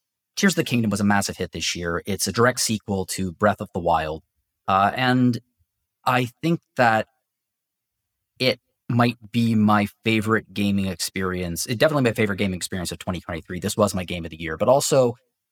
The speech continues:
probably of the last many years. I think what it did, it did exceptionally well. Uh, it took everything that was in Breath of the Wild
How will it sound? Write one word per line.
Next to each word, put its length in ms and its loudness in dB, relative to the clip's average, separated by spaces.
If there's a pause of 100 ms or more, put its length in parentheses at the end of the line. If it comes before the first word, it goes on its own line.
probably 360 0
of 120 -4
the 160 4
last 640 -2 (400)
many 580 0 (100)
years. 560 -6
I 80 0
think 220 -2 (120)
what 240 2
it 220 -4
did, 320 0 (180)
it 160 -6
did 300 -4
exceptionally 840 -2
well. 340 -2 (400)
Uh, 220 0
it 80 -8
took 240 -4
everything 380 0
that 80 0
was 120 -2
in 120 4
Breath 220 2
of 60 -8
the 60 -8
Wild 420 -4